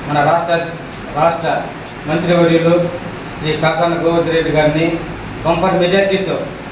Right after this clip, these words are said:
ఎప్పుడు లేని విధంగా, ఎప్పుడు కనివెరగ, ఇప్పుడు ఏ, ఏ ఎమ్మెల్యే కానీ తక్కువ శాతంతో, ఐదు వేల ఓట్లతో, ఫస్ట్ సారి తే-, యాభై ఆరు వేల ఓట్లు వచ్చి, కానీ ఈసారి లక్ష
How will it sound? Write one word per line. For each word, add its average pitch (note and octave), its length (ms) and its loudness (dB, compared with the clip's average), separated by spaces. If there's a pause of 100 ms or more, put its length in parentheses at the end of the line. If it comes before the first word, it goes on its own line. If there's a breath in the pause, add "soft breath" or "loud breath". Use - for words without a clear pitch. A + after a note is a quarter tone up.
(680)
ఎప్పుడు F3 340 2
లేని G3 240 4
విధంగా, F3+ 320 2 (1080)
ఎప్పుడు F3 240 0 (100)
కనివెరగ, G3 420 4 (400)
ఇప్పుడు G3+ 180 -6 (200)
ఏ, G3 40 4 (240)
ఏ G3+ 80 6 (260)
ఎమ్మెల్యే F#3+ 300 2 (100)
కానీ F3+ 240 0 (2000)
తక్కువ F3+ 360 4
శాతంతో, F3+ 420 0 (320)
ఐదు E3 140 2
వేల F3 160 4
ఓట్లతో, F3 340 0 (1040)
ఫస్ట్ D3+ 240 -2
సారి E3+ 200 2
తే-, E3 200 4
యాభై D#3+ 240 2
ఆరు D#3 140 2
వేల E3+ 80 2 (240)
ఓట్లు E3+ 200 0
వచ్చి, D#3 200 -2
కానీ E3 180 2
ఈసారి E3+ 300 0
లక్ష E3+ 160 0